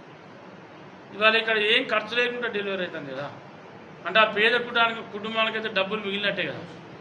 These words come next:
మరి ఆ పేద కుటుంబం అని చెప్పి అక్కడేమైనా వాళ్ళు తక్కువ చేసే ప్రయత్నం చేస్తారా?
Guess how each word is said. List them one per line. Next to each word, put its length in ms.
మరి 100
ఆ 60
పేద 280
కుటుంబం 460
అని 160
చెప్పి 200
అక్కడేమైనా 440
వాళ్ళు 160
తక్కువ 220
చేసే 200
ప్రయత్నం 400
చేస్తారా? 260